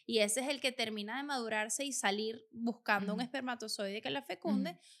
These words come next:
Speaker 1: y los demás que no ganaron se quedan ahí como estripaditos, se
Speaker 2: Ay, yo
Speaker 1: pudren,
Speaker 2: ni sabía eso.
Speaker 1: se apachurran y el cuerpo eventualmente los, los deshace.
Speaker 2: Ajá.
Speaker 1: Cuando tenemos ovarios poliquísticos, el cuerpo no es suficientemente rápido en deshacer todos esos que se quedaron ahí dormidos,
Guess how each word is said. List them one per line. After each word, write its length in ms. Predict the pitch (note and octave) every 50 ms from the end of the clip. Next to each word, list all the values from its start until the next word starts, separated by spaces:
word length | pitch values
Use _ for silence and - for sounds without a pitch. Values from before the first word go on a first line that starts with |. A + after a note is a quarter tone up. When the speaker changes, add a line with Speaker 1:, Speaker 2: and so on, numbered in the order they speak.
| _ _ -
Speaker 1:
y 80 | B3
los 120 | B3 A#3+ A#3
demás 260 | B3 B3 B3 B3+ A#3+
que 120 | B3 - F4
no 140 | F4+ F#4 F4+
ganaron 540 | F#4 F#4+ F#4+ F#4+ F4 D#4+ D#4+ E4 E4+ E4+ E4+
se 180 | - - B3
quedan 280 | B3+ G#3+ G#3 G#3 A#3 C4+
ahí 260 | C#4+ C4+ B3+ C4+ C4
como 480 | - D4+ D4+ D4 D4 C#4+ C#4+ C#4 C#4 C#4
estripaditos, 760 | C4+ - - C4+ C4 A#3+ C#4+ D4 D#4 D4+ D4+ - D4+ D4+ C#4+
se 100 | - D4
Speaker 2:
Ay, 120 | B3+ B3 B3
yo 60 | B3
Speaker 1:
pudren, 420 | - D4+ D#4 D4+ D4 A#3+ A#3 A#3+ A#3+
Speaker 2:
ni 80 | B3+
sabía 360 | A#3+ - A3+ G#3 G#3+ G#3+ G#3+ A3
eso. 220 | A3+ G3+ - A3+
Speaker 1:
se 140 | G#3+ G3 B3+
apachurran 680 | B3 B3 B3 B3+ B3+ - F4+ F#4+ F#4 F4+ F#4 G4 G#4 G4+ G4
y 60 | F4+
el 140 | C#4 B3 A3+
cuerpo 320 | A#3 A3 G#3+ G#3+ A3 A3
eventualmente 640 | A3 G#3+ G#3 G3+ F#3+ F3 F3 F3+ G#3+ A#3 A#3+ - D4+
los, 180 | C#4 C4 A#3 G#3+ -
los 320 | - G#3+ G#3+ G#3 G3 F#3+ F#3+
deshace. 460 | G3 F#3+ - - B2+ - - - - _ _
Speaker 2:
Ajá. 300 | - G3 F#3+ F#3+ F#3 F3+
Speaker 1:
Cuando 260 | E3+ A#3 A3+ A3+ G#3+ G#3+
tenemos 300 | G#3 G#3 G#3 A3 A#3 C#4+
ovarios 260 | D#4 D4 D4 D#4 D4
poliquísticos, 680 | - E4+ E4 F4+ F4+ F4+ E4+ - - D#4+ - E4+ D4+ D4
el 120 | B3 A#3 B3
cuerpo 280 | A#3 A3+ A3 A3 B3 B3+
no 180 | C4+ C#4 C#4
es 120 | C#4 B3 -
suficientemente 640 | D4+ C4 C#4 A#3 B3 A3+ A3 B3 B3 C4 B3+ B3+
rápido 440 | C4 - - D4 C#4+ - B3 G#3+ G3
en 100 | F#3+ G3
deshacer 520 | F#3+ G3 - G#3 G3 - - G3 F#3 G3 -
todos 200 | A3+ B3 C4 C#4
esos 160 | C4 D4 C#4+
que 80 | D4
se 140 | - C#4+ C#4
quedaron 360 | - A#3 A3 G#3+ G#3+ A#3+ C4+ D4
ahí 200 | C#4+ C#4 C#4 C#4
dormidos, 640 | C#4+ D4+ D#4+ E4+ F4 F4+ E4 C#4 C#4+ A#3 F#4+ - -